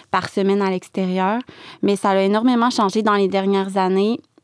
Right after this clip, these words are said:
Avec le vieillissement de la population, euh, les personnes, bon, vivent de plus en plus âgées. Et donc, les, ceux qui sont hébergés en C H S L D, c'est ceux, là, qui sont, qui ont une polypathologie, on,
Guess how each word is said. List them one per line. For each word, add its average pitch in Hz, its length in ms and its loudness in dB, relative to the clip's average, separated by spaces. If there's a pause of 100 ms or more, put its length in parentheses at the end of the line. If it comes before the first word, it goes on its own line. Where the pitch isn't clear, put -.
Avec 190 300 -2
le 214 100 2
vieillissement 196 460 0
de 208 60 0
la 190 100 0
population, 202 920 -2
euh, 185 180 -2
les 185 120 0
personnes, 202 440 -2
bon, 190 160 0 (500)
vivent 190 180 -4
de 190 120 -2
plus 208 340 -2
en 196 140 2
plus 214 440 -2
âgées. 202 600 0 (320)
Et 208 120 0
donc, 214 340 0
les, 196 200 0
ceux - 160 -4
qui - 80 -8
sont 214 160 -2 (140)
hébergés 214 420 -2
en 226 140 -2
C - 120 -8
H 196 200 -4
S - 160 -8
L 190 180 -2
D, 220 300 0 (320)
c'est 208 160 -4
ceux, 254 200 0
là, 233 140 2
qui - 160 -14
sont, 190 220 -2 (420)
qui - 80 -2
ont 202 60 2
une 196 120 2
polypathologie, 196 960 -2
on, 202 140 -6